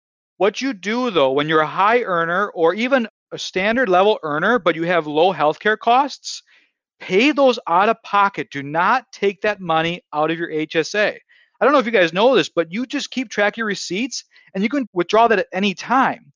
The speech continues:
So for instance, I'll give you an example. This year, I'm gonna t-, attempt to max out my H S A at seven thousand dollars. And what I'll do is then I'll pay out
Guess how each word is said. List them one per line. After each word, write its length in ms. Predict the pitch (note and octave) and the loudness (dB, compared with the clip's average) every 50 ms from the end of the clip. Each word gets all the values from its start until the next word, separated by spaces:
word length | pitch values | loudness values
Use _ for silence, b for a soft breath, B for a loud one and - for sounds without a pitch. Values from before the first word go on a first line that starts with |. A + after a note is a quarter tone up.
| _ | _
So 160 | - - G#3+ G3+ | -2 0 0 0
for 200 | - A3 A3 A3 | 2 2 4 4
instance, 560 | B3 C4 A#3+ - - C3+ G2+ G2 - - - - | 4 2 0 -2 -6 -8 -8 -8 -16 -16 -14 -12
I'll 80 | D#3 | -10
give 100 | D3+ E3 | -6 -4
you 40 | F3+ | -4
an 40 | F3+ | -4
example. 460 | E3+ F3 G#3+ A3+ - - - - _ b b b b b b _ _ C#3+ | -2 -2 -2 -2 -2 -4 -12 -20 _ b b b b b b _ _ 2
This 300 | D#3 G3+ A3 - - - | 2 2 2 2 -2 -4
year, 420 | F#3 E3 D3+ D3 D3+ F3 G3 F#3 C#3 | 0 2 4 4 4 4 2 0 -4
I'm 160 | D#3 D#3 D#3+ D#3 | -6 -8 -6 -4
gonna 240 | D3+ D#3+ D3+ D3 | -4 -2 -2 -2
t-, 160 | C3 _ - - - | -4 _ -14 -14 -14
attempt 360 | C#3+ - - F3+ F#3 - - | -12 -8 -6 -6 -6 -4 -6
to 80 | D#3+ D3 | -6 -4
max 360 | C#3+ C#3 C#3+ D#3+ - - F#3+ | -2 -2 -2 -2 -2 0 -2
out 100 | F3+ E3+ | 0 0
my 80 | E3+ D#3+ | 0 -4
H 140 | D#3 - - | -2 -2 -2
S 180 | F#3+ F3 - D3+ | -4 -2 0 -2
A 100 | C#3+ D3 | -2 -2
at 100 | C#3+ - | -2 -2
seven 260 | - C#3 C#3 D#3+ D#3 | -4 -4 -4 -4 -2
thousand 300 | D#3 C#3 C#3+ D3+ E3 E3+ | -2 -2 -2 -2 -6 -6
dollars. 460 | D3+ C3 F#2+ C#2 - - - - - _ _ _ _ _ _ _ _ _ _ _ _ - | -4 -4 -4 -6 -10 -18 -20 -20 -20 _ _ _ _ _ _ _ _ _ _ _ _ 0
And 80 | C3+ | 2
what 100 | C#3 C#3+ | 4 4
I'll 140 | D3+ D#3 E3 | 4 4 2
do 180 | D3+ F3+ G3+ F#3+ | 2 4 4 4
is 140 | E3 C#3+ C3 | 4 4 2
then 200 | D3 D3 D#3+ E3 | 0 0 0 0
I'll 200 | - E3+ E3 D#3+ | 0 2 2 2
pay 280 | D#3+ - - F3+ F3 F3+ | 2 -2 -4 0 2 4
out 180 | F3 E3 D#3+ | 4 4 2